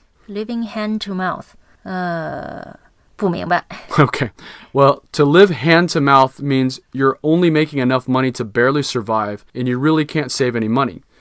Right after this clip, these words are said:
Speaker 2: You can also say living paycheck to paycheck.
Speaker 1: 那就是说，呃，这个挣的钱仅仅够糊口的哈，就是说这生活仅够糊口，没有富裕的钱。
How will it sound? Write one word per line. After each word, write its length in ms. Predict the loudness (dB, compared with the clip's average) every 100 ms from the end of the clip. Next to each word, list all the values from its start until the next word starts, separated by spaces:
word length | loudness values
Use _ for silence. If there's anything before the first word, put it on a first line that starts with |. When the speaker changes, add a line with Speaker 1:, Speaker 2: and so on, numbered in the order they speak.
| _
Speaker 2:
You 120 | -2
can 140 | 2
also 240 | 4 4 -2
say 340 | 0 0 0
living 380 | 2 2 2 0
paycheck 460 | 0 -2 0 -6 -6
to 100 | -8
paycheck. 540 | -6 -8 -10 -14 -20 _ _ _ _
Speaker 1:
那 80 | -4
就 180 | -2 -2
是 60 | -2
说， 280 | -2 -4 -6 -18 _
呃， 360 | -6 -4 -6 -10 -10
这 120 | -6
个 100 | -6
挣 320 | -2 -2 0
的 100 | -2
钱 460 | -4 -6 -6 -6 -8
仅 260 | -4 -2 -2
仅 160 | -4
够 160 | -4 -6
糊 300 | -6 -10 -10
口 260 | -4 -4
的 100 | -4
哈， 180 | -10 -10
就 160 | -10 -10
是 40 |
说 120 | -8 -8
这 160 | -8
生 320 | -8 -4 -4
活 160 | -2 -4
仅 180 | -4 -8
够 160 | -8
糊 200 | -6 -8
口， 320 | -4 -4 -4 -4
没 120 | -2
有 120 | 0 -2
富 220 | -4 -4
裕 80 | -4
的 120 | -4
钱。 380 | -8 -10 -12